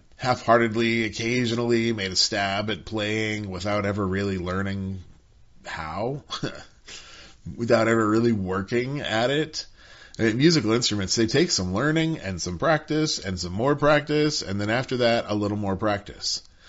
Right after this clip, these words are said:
You gotta keep after it. You gotta do it regularly because you cannot master it after just one run through, and your body and your brain, they conspire to get you to forget what you've learned.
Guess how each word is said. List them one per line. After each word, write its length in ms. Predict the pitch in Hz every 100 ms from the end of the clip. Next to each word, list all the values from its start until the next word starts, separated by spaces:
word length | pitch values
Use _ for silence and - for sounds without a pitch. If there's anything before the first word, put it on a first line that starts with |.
| -
You 120 | - 107
gotta 160 | 104
keep 240 | 104 107 107
after 420 | 143 156 - 73
it. 140 | 80
You 120 | 98
gotta 200 | 101 104
do 160 | 107 110
it 40 |
regularly 540 | 98 123 160 123 92 92
because 320 | 98 104 98
you 60 | 98
cannot 920 | - - 131 143 143 131 127 92 80
master 540 | 110 165 190 - 98
it 80 | 92
after 260 | 98 113
just 220 | 110 123 107
one 440 | 113 131 127 123
run 540 | 113 113 143 151 151
through, 540 | 143 - 92 85 87 101 - - -
and 140 | - 107
your 140 | 104
body 440 | 90 107 120 123 101
and 140 | 98
your 120 | 98
brain, 420 | 92 120 139 120
they 100 | 101
conspire 880 | 92 101 90 - - 123 135 135 117
to 80 | 107
get 160 | 101 101
you 140 | 113
to 80 | 101
forget 680 | - 110 95 113 135 - - - -
what 200 | - 101
you've 220 | 98 104 104
learned. 580 | 123 139 107 87 82